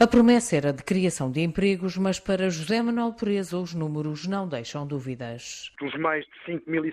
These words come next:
Speaker 2: setecentos pedidos de vistos gold até agora registados, apenas nove tiveram como objetivo a criação de postos de trabalho.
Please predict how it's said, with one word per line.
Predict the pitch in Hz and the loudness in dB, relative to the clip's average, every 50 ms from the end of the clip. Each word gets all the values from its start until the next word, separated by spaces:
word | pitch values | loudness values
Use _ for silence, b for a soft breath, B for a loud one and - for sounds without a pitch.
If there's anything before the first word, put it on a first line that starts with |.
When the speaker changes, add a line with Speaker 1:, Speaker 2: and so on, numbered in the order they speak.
| - - | -2 -2
Speaker 2:
setecentos | 156 147 - - - - 165 151 139 - - - - | -2 -2 -2 -6 -4 -2 -2 -2 -2 -6 -16 -16 -12
pedidos | 127 127 156 156 120 120 117 | -6 -2 -2 -2 -2 -4 -10
de | 120 | -6
vistos | 117 139 139 - - - - 131 | -4 -2 -2 -2 -2 -6 -6 0
gold | 131 151 147 139 123 117 120 110 B B B B B B B B B | 4 4 4 4 2 -4 -12 -14 B B B B B B B B B
até | 147 135 - 156 147 139 | -4 0 2 2 2 2
agora | 139 - 143 139 135 135 131 | 0 -2 -2 -2 -2 -2 -4
registados, | 123 120 135 147 - - - 156 156 156 151 - - - 262 202 | -4 -6 -8 -8 -6 -2 -2 -2 -2 -2 -4 -8 -14 -10 -2 -4
apenas | 165 - - 165 160 170 156 123 143 | -2 0 0 0 0 0 -4 -4 -6
nove | 160 165 160 160 165 170 170 151 151 165 180 180 175 B B B B B B - | -2 -2 0 0 0 -2 -4 -6 -10 -12 -12 -12 -12 B B B B B B -8
tiveram | - 160 135 143 156 151 151 156 | -6 -4 2 2 2 2 2 0
como | 156 - 160 151 151 156 | -2 -2 -4 -2 -2 -4
objetivo | 139 127 147 156 147 - - 165 156 143 151 160 | -4 0 -2 -2 -2 -2 -4 -6 -4 -2 -2 -2
a | 156 | -2
criação | 160 160 151 147 143 - - 156 147 147 147 151 151 147 | 0 0 0 0 0 0 0 -2 0 0 0 -4 -6 -4
de | 135 131 127 127 123 | -2 -2 -2 -2 -4
postos | 123 - 151 - - | -2 -2 -2 -2 -2
de | - | -4
trabalho. | - 156 151 135 127 113 110 | -2 -2 0 0 -2 -6 -6